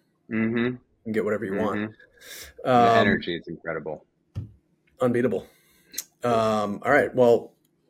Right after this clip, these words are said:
Speaker 2: it's been awesome having you on the show. There's one final question that we ask everybody.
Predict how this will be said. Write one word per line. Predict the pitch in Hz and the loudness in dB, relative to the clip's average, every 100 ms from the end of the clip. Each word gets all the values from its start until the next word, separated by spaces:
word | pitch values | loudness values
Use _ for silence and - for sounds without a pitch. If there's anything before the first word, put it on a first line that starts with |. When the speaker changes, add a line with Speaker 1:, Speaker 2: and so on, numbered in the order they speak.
| _ | _
Speaker 2:
it's | - | -4
been | 143 131 | 2 4
awesome | 135 127 | 4 2
having | 123 120 | 0 2
you | 117 | 2
on | |
the | 107 | 0
show. | - 123 | 2 4
There's | 110 107 | 4 2
one | 123 120 | 0 2
final | 120 120 | 0 0
question | 113 110 101 107 | 2 0 0 -4
that | 104 | -4
we | 113 107 | 0 0
ask | 107 110 | 0 0
everybody. | 101 98 98 98 | 0 0 0 -2